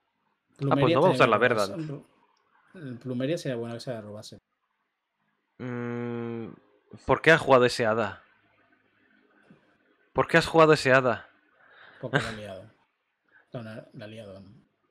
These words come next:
Speaker 2: Porque no tiene dos, ¿no? Si tiene dos bases. Bueno, pues
Speaker 1: Es que
Speaker 2: aquí
Speaker 1: tenía
Speaker 2: Diamond
Speaker 1: que haberla
Speaker 2: Master.
Speaker 1: estampado. Si hacía eso, tenía que haberla estampado.
Speaker 2: Esto duele, ¿eh?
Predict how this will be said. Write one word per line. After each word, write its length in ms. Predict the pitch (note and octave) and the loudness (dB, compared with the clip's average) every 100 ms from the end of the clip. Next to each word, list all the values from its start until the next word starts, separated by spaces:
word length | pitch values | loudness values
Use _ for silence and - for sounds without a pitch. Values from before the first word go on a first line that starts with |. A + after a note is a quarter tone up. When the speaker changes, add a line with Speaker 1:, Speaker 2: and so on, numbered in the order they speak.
| C#3+ | -10
Speaker 2:
Porque 160 | C#3 | -6
no 80 | C3+ | -4
tiene 200 | C#3 C3 | -4 0
dos, 280 | D3 C#3 A#2 | 0 0 -4
¿no? 80 | G3+ | -12
Si 680 | A3+ - A#2+ A#2 A#2 - | -12 -14 -14 -14 -16 -18
tiene 160 | A#2+ A#2+ | -18 -16
dos 140 | A#2+ A#2 | -16 -16
bases. 240 | B2+ D3+ - - - - - _ _ _ _ _ _ _ _ | -18 -18 -20 -20 -20 -20 -20 _ _ _ _ _ _ _ _
Bueno, 160 | D3 B2+ | -6 -4
pues 200 | B2 B2 | -6 -4
Speaker 1:
Es 60 | C#3+ | -2
que 60 | |
Speaker 2:
aquí 640 | D3 C#3+ C#3+ C#3+ C#3 B2+ B2 | -2 -2 -4 -4 -6 -8 -8
Speaker 1:
tenía 80 | |
Speaker 2:
Diamond 120 | B2+ C#3 | -6 -2
Speaker 1:
que 60 | D#3+ | 0
haberla 180 | F3 F3 | 0 0
Speaker 2:
Master. 120 | F3 | 0
Speaker 1:
estampado. 520 | A3+ G#3 C3+ C#3 A#2 A2 | -2 0 0 0 -6 -10
Si 320 | - - C3 | -16 -10 -8
hacía 240 | A#2 C#3+ | -6 -6
eso, 160 | D3 D3 | -8 -10
tenía 200 | D#3+ C#3 | -12 -10
que 60 | |
haberla 160 | B2 A2 | -10 -10
estampado. 440 | A2 F#2+ G2 F#2+ - _ _ _ _ _ _ _ _ _ _ _ _ _ _ _ _ | -14 -16 -16 -18 -20 _ _ _ _ _ _ _ _ _ _ _ _ _ _ _ _
Speaker 2:
Esto 160 | _ G3+ | _ -12
duele, 420 | A#2+ F#2+ F#2+ C3+ | -12 -12 -14 -12
¿eh? 120 | C#4+ | -14